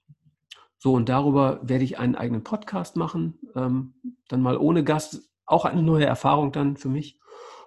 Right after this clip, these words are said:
Und im Januar geht's auch mit weiteren Folgen, dann eben mit, äh, Ulf Brandes, ähm,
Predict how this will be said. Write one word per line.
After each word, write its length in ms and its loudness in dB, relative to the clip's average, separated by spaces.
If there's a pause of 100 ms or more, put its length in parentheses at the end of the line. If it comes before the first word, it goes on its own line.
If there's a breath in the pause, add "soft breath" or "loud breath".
(120 loud breath)
Und 480 4
im 200 4
Januar 360 8
geht's 180 2
auch 80 4
mit 140 4
weiteren 320 2
Folgen, 460 0
dann 220 0
eben 320 0
mit, 260 -6
äh, 120 -4
Ulf 320 0
Brandes, 680 0 (540 soft breath)
ähm, 580 2